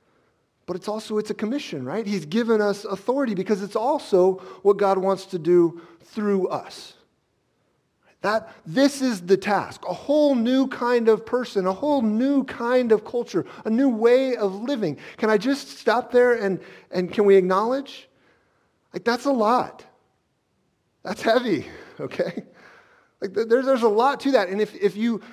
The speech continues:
if this whole talk, e-, everything I'm talking about is, like, brand new to you, you didn't know we talked about stuff like this in church,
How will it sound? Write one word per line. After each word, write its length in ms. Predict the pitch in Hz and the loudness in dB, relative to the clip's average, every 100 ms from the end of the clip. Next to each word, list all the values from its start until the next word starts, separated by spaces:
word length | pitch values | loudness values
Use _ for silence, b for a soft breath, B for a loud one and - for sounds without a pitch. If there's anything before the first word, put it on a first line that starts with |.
| B B | B B
if 320 | - 202 185 | -6 -2 2
this 160 | 277 - | 0 2
whole 240 | 233 202 | 4 2
talk, 420 | - 208 208 190 | 0 2 2 2
e-, 40 | 196 | 0
everything 560 | 208 196 208 202 208 | 2 2 2 2 2
I'm 240 | 190 180 170 | 4 0 -2
talking 460 | - - 185 185 | -8 0 0 0
about 220 | 196 190 175 | 2 2 2
is, 180 | 127 | 0
like, 200 | 139 123 | -6 -10
brand 260 | 123 160 175 | -2 0 4
new 120 | 175 | 4
to 80 | 175 | 2
you, 160 | 175 170 | 0 -2
you 40 | |
didn't 140 | 165 160 | 0 2
know 100 | 156 | 2
we 120 | 147 | 4
talked 260 | 160 160 | 2 0
about 280 | 160 160 147 | 0 -2 -2
stuff 240 | - 160 160 | -6 -4 -4
like 160 | 156 | -4
this 220 | 165 160 | -4 -4
in 100 | 170 | -6
church, 320 | 160 170 160 | -4 -4 -4